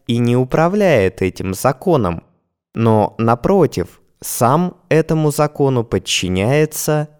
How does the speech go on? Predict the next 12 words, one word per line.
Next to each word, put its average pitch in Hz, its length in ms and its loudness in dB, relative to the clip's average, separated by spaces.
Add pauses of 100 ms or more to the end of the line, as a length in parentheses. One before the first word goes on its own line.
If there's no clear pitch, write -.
и 113 80 0
является 190 760 0
производным 127 1080 0
от - 180 -4
его 104 300 0
деятельности. 101 1080 -4 (1040)
Разум 131 580 2
действует 151 680 0
в 139 80 0
области 139 460 0
феноменов 120 680 0
саморазвития 101 1300 -2